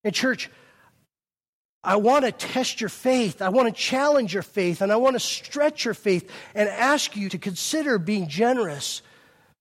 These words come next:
When it comes to your wealth, care about other people. 'Cause if, if it wasn't these other people that cared about me, where would I be? And they shared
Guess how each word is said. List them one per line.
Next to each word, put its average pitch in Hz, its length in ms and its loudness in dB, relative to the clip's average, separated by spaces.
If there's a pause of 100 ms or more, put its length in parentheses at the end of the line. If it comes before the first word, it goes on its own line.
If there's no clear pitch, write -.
(920)
When 214 140 4
it 233 100 -4
comes 294 340 2
to 254 80 0
your 220 100 2
wealth, 220 640 0 (380)
care 311 280 2
about 185 320 2
other 190 180 2
people. 180 640 -2 (480)
'Cause 214 180 0
if, 233 80 0
if 233 100 -4
it 262 80 -2
wasn't 277 300 0
these 254 120 0
other 233 180 2
people 233 400 -2
that 185 120 -2
cared 240 300 0
about 165 280 -4
me, 131 260 -12 (340)
where 254 160 0
would 247 120 2
I 151 120 -4
be? 143 480 -4 (1300)
And 170 160 -6
they 180 120 0
shared 185 680 -4